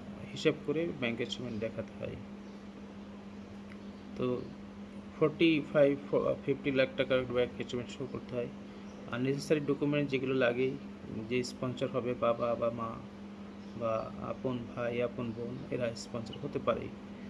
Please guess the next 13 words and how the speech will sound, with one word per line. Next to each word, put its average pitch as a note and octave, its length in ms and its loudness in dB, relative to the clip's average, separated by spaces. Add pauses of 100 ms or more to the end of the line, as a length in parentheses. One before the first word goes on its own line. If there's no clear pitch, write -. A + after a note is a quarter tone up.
(420)
তো A#2+ 80 2 (160)
স্পন্সর D3+ 600 2
হতে D3+ 220 0 (420)
গেলে C#3 160 4 (100)
পরে C#3+ 160 6 (380)
তার B2+ 240 6 (380)
বৈধ C3 200 4
ইনকাম C3 420 4
সোর্স - 280 -4 (120)
থাকতে - 320 -4
হবে। G#2+ 260 0
আহ, - 920 -10
সে - 260 -2